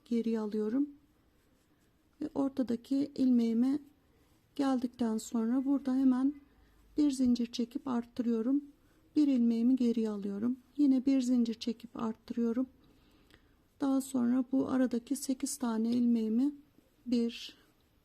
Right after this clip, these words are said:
iki, üç, dört, beş,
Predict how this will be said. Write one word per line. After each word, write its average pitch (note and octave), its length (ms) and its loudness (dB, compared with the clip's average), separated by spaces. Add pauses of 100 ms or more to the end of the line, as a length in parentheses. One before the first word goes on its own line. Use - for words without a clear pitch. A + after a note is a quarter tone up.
(340)
iki, A#3 540 -4 (1300)
üç, - 540 -6 (840)
dört, A3+ 600 -6 (360)
beş, A3+ 640 -4